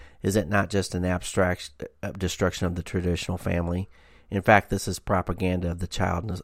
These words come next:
childlessness. That is, they push the human race towards its gradual extinction, s-, towards self-destruction.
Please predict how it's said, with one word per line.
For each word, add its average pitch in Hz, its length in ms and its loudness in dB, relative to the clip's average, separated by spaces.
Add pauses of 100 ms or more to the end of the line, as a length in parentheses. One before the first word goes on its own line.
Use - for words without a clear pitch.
childlessness. 90 1120 0 (1080)
That 95 180 2
is, 87 440 0
they 95 100 2
push 120 300 0
the 110 100 0
human 104 300 2
race 95 260 2
towards 90 300 -2
its 82 140 -6
gradual 92 500 0
extinction, 90 680 -2 (120)
s-, - 300 -8
towards 87 280 -2
self-destruction. 90 960 -2